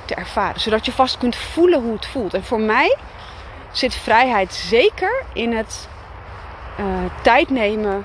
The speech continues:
voor mezelf. En mijn eigen flow kunnen volgen. En de natuur ingaan,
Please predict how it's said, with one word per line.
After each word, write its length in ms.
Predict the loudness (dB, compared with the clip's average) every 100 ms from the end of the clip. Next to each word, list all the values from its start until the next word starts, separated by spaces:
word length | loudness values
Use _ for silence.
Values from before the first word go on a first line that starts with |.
| -4
voor 160 | -2 0
mezelf. 600 | 0 0 0 -2 -6 -4
En 260 | -2 0 0
mijn 160 | 2
eigen 340 | 4 4 0 -6
flow 460 | -4 2 4 4 0 0
kunnen 260 | 2 4
volgen. 560 | 0 -2 -4 -4 -6 -6 -4
En 200 | -2 -2 -8 -12 -2
de 80 | 2
natuur 420 | 2 2 2 4
ingaan, 560 | 2 0 0 0 -2